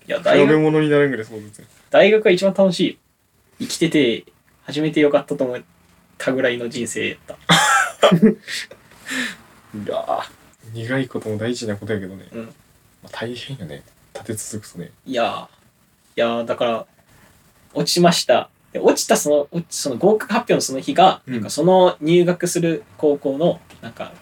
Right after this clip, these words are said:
Speaker 1: 入学願書の締め切り
Speaker 2: ああ、はいはい。
Speaker 1: みたいな日で、その落ちた瞬間に、その、その学校に来いみたいな。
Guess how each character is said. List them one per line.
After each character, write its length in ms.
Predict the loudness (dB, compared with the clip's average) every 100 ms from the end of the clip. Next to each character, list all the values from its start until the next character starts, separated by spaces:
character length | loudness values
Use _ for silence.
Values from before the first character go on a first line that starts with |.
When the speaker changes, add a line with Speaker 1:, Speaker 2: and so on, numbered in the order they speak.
| -20 -6
Speaker 1:
入 200 | -2 0
学 220 | 2 2
願 180 | 4 2
書 140 | 0
の 140 | -8 -14 -14
締 160 | -12 -10
め 80 |
切 120 | -8 -6
り 160 | -6 -8 -20 -20 -20 -20 -8 0
Speaker 2:
あ 40 |
あ、 40 | 0
は 60 | 0
い 20 |
は 80 | -4
い。 40 |
Speaker 1:
み 80 | -2
た 100 | -2
い 60 | -2
な 60 |
日 100 | -4
で、 220 | -2 -2 -4 -16
そ 120 | -16
の 100 | 0
落 180 | 2 2
ち 40 |
た 100 | 0
瞬 200 | 0 -2
間 200 | 0 0
に、 220 | 0 -6 -10 -20 _ _
そ 140 | -10 -8
の、 140 | -8
そ 140 | 2 4
の 100 | 6
学 220 | 4 2
校 200 | 0 0
に 200 | -2 -8 _ _ _
来 180 | 2 4
い 40 | 4
み 60 | 0
た 100 |
い 20 |
な。 60 | -12